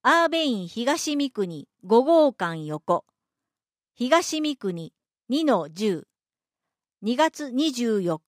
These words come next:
日火曜、十四時から十五時二十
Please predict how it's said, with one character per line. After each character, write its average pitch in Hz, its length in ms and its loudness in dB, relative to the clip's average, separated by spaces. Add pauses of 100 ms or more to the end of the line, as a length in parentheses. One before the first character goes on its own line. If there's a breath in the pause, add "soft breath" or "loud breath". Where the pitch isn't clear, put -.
日 190 120 -6
火 180 180 -4
曜、 208 340 2 (560)
十 320 340 2
四 247 180 4
時 220 140 -8
か 175 140 -4
ら 160 180 -6
十 269 360 0
五 190 140 0
時 170 160 -6
二 202 160 -2
十 277 160 0